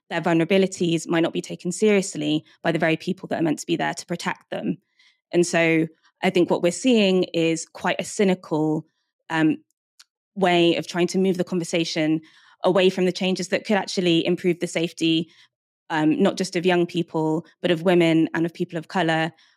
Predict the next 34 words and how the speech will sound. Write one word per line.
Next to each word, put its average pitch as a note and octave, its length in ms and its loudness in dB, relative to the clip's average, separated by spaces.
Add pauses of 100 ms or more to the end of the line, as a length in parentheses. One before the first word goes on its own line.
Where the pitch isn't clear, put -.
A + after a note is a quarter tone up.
(140)
by D#3 360 0
looking E3+ 280 -2
at - 80 -4
police D#3 260 -4
reform, F3 580 2 (500)
um, D#3 440 0 (140)
by F#3 140 2
having F3+ 480 0
a E3+ 80 -2
focus E3+ 800 -4 (440)
on E3+ 280 4 (200)
the F#3 100 -4
victims D#3 760 -2 (160)
and E3 200 0
the E3+ 140 -6
real E3+ 260 2
causes, F#3 640 -2
which - 200 -10
is E3 140 -10
what E3 200 0 (380)
experts - 360 -6
such - 140 -10
as F3+ 100 -10
the - 140 -6
N D#3 120 0
S E3+ 100 -6
P - 140 -10
C F3 120 -10
C E3+ 280 -2
are - 60 -8
calling E3+ 380 2
for, D3+ 360 -2 (380)
and E3 80 2
instead F#3+ 460 0